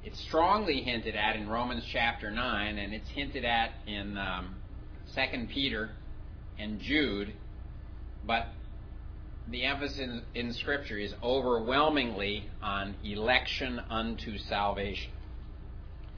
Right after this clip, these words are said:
Now, the Arminians didn't like that. They found this idea offensive.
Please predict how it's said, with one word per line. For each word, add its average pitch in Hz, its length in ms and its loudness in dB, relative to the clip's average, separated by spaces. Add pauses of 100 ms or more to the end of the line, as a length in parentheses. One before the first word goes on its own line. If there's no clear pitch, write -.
(340)
Now, 107 100 0
the 113 140 0
Arminians 147 600 2
didn't 139 240 2
like 151 320 6
that. 76 240 -4 (1040)
They 107 180 -4
found 135 320 2
this 135 200 2
idea 123 760 2
offensive. 147 460 0